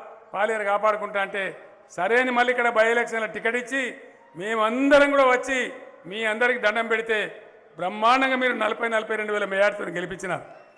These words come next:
ఈ సత్యం మీకు తెలుసు, ఓట్లేసిందే మీరు.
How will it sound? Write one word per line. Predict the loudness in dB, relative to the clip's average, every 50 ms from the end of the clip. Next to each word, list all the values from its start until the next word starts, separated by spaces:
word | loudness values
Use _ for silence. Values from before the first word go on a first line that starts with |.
| _ _ _ _ -14 -12
ఈ | -8
సత్యం | -2 -2 -2 0 2 0 0 0
మీకు | -2 -4 -2
తెలుసు, | 0 0 0 0 -2 -6 -8 -8 -10 -18 -20 -20 -20 -20 -20 _ -8 -4
ఓట్లేసిందే | -4 -2 0 2 2 2 2 2 0 2 2 2
మీరు. | 2 2 0 0 0 -2 -4 -6 -14 -16 -18